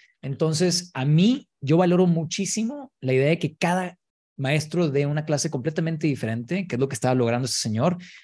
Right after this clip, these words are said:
del cual Chipperfield habla, que será un momento súper interesanti-, interesantísimo de entrar con Rogers, o entrar con Koolhaas, o entrar con Leon Krier, y que fueran clases completamente diferentes. Y eso,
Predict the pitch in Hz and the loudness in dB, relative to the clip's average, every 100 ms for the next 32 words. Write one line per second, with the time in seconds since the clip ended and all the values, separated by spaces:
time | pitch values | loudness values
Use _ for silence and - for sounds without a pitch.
0 | - 123 117 131 110 - 202 202 151 131 | -8 -8 -2 -4 0 0 2 2 2 0
1 | 131 165 175 110 127 143 147 147 147 156 | 0 0 -2 -4 -2 0 2 0 0 -2
2 | 151 143 123 113 117 117 110 110 123 120 | -2 -2 -6 -4 -6 -6 -8 -8 -6 -4
3 | 117 120 170 190 190 208 208 - _ 135 | -2 0 2 4 4 2 -2 -14 _ -2
4 | 120 139 143 123 165 180 170 170 170 - | 0 0 -2 -2 2 4 4 2 -4 -12
5 | _ - 127 113 120 120 113 196 196 175 | _ -8 -6 -4 -4 -2 4 4 6 2
6 | 175 180 - _ - 127 110 131 - 131 | 0 -2 -12 _ -8 -6 -2 -2 0 0
7 | 123 123 113 113 180 202 220 _ _ _ | 0 0 0 4 6 6 0 _ _ _
8 | - 120 127 127 151 151 131 165 147 - | -12 -8 -4 0 0 0 0 0 -2 -2
9 | 117 110 123 151 147 147 135 113 110 135 | -4 -4 -4 0 0 0 -2 -4 -4 -4
10 | 120 - - _ 135 156 214 - 170 104 | -4 -10 -14 _ -2 0 0 0 -4 -6